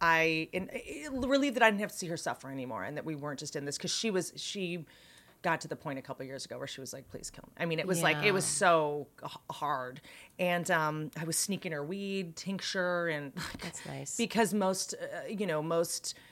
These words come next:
Speaker 1: patients, I guess, are, are n-, they're given 'em OxyContin and all this shit that just makes them zombies, you know, 'cause
Speaker 2: Yeah.
Speaker 1: they just don't wanna deal. They just wanna sedate 'em.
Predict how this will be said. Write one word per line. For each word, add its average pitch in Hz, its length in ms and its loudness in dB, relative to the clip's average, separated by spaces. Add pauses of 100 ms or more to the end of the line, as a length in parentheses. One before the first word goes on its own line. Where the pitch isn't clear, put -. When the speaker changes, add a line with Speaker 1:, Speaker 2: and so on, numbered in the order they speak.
(300)
Speaker 1:
patients, 180 500 0
I 175 60 4
guess, 175 260 2
are, 170 140 4
are 165 180 2
n-, 151 120 0
they're 156 240 2
given 156 240 0
'em 143 80 -2
OxyContin 196 720 0
and 147 260 -2 (160)
all 165 80 -2
this 160 160 -4
shit 214 240 0
that 185 100 -2
just - 280 -6 (160)
makes 165 260 -6
them 151 80 -8
zombies, 160 560 0
you 160 60 -2
know, 151 60 -2
'cause 139 120 0
Speaker 2:
Yeah. 135 80 -2
Speaker 1:
they 156 100 -6
just 165 140 -4
don't 175 80 -4
wanna 151 160 -4
deal. 175 280 2
They 135 60 -2
just 135 120 -8
wanna 151 100 -6
sedate 147 420 0
'em. 165 180 -2